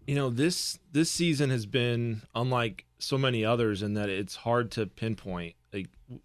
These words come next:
we go into games all the time thinking, like, "Okay, this will be a blowout," or, "This team will probably win, but it'll be close."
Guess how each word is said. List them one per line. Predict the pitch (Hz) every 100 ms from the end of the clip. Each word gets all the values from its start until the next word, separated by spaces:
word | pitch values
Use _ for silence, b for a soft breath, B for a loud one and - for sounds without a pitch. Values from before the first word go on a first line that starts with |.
| -
we | 139 147
go | 135 131
into | 120 120
games | 113 110 110
all | 110
the | 104
time | 104 101
thinking, | 95 95 95
like, | 104
"Okay, | 98 90
this | 98 104
will |
be | 95 98
a | 95
blowout," | 87 92 90 90 90
or, | 90 85 _ _ _
"This | 123
team | - 117
will | 104
probably | 113 104 104
win, | 95 98
but | 95
it'll | 98
be | 104
close." | 95 95 90 92 -